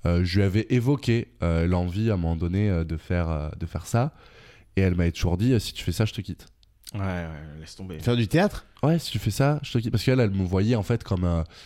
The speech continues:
Speaker 1: moi à l'époque, j'étais en master de négociation internationale.
Speaker 3: Ouais.
Speaker 1: J'avais vingt et un ans, master de négociation internationale, et pour elle, j'étais le mec idéal.
Speaker 2: Ah bah oui. Et pour
Speaker 1: Et
Speaker 2: ses parents aussi,
Speaker 1: et
Speaker 2: non ?
Speaker 1: pour ses parents, enfin ses parents, ils savaient pas, enfin bref, c'est compliqué.
Speaker 2: Ils
Speaker 1: Mais,
Speaker 2: savaient pas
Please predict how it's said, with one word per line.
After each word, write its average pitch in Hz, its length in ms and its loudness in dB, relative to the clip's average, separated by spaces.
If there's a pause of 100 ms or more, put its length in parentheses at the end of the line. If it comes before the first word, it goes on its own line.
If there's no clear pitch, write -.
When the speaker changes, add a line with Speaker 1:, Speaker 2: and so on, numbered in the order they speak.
(240)
Speaker 1:
moi 110 100 4
à - 20 4
l'époque, 113 200 2
j'étais - 100 -4
en 90 60 2
master 104 300 2
de 107 60 2
négociation 95 400 2
internationale. 90 480 2 (340)
Speaker 3:
Ouais. 104 240 2 (600)
Speaker 1:
J'avais 80 220 2
vingt 90 240 2
et 95 40 4
un 87 140 4
ans, 110 180 4
master 95 300 2
de 95 60 4
négociation 92 320 0
internationale, 87 580 0
et 104 120 4
pour 98 280 0
elle, 120 80 4
j'étais 104 280 0
le 104 100 4
mec 101 220 0
idéal. 87 240 0 (540)
Speaker 2:
Ah 104 80 -10
bah 95 160 -4
oui. 123 120 -4 (480)
Et 120 60 -4
pour 78 120 0
Speaker 1:
Et - 20 -2
Speaker 2:
ses 127 120 -2
parents 160 260 2
aussi, 120 160 -2
Speaker 1:
et - 20 0
Speaker 2:
non ? 131 100 2
Speaker 1:
pour 113 160 2
ses 110 120 2
parents, 101 420 2
enfin 104 220 2
ses - 120 -4
parents, 110 180 2
ils 110 40 -2
savaient 87 140 -4
pas, 98 140 -2
enfin 90 340 -4
bref, 87 180 -2
c'est - 300 -20
compliqué. - 320 -6 (500)
Speaker 2:
Ils 113 80 6
Speaker 1:
Mais, 127 60 6
Speaker 2:
savaient 131 140 6
pas 131 120 8